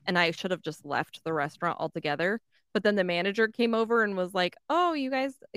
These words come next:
have been sitting here for a while." And we're like, "Yeah, we've been trying to get our waiter's attention."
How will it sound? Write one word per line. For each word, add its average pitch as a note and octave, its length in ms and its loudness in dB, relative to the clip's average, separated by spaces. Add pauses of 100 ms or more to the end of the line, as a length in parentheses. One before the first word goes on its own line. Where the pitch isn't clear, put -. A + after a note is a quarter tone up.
have B3 220 -2
been C4 140 0
sitting B3 280 -4
here A3+ 160 0
for G#3 140 -2
a F#3+ 60 0
while." F#3 200 2
And F#3+ 100 -2
we're G3 100 0
like, G3 220 -2
"Yeah, C4 260 2
we've G3 200 -6
been G#3 100 -2
trying A#3 300 -2
to G3 80 -2
get G3+ 160 0
our F#3+ 220 2
waiter's G3 420 -2
attention." F#3 640 -4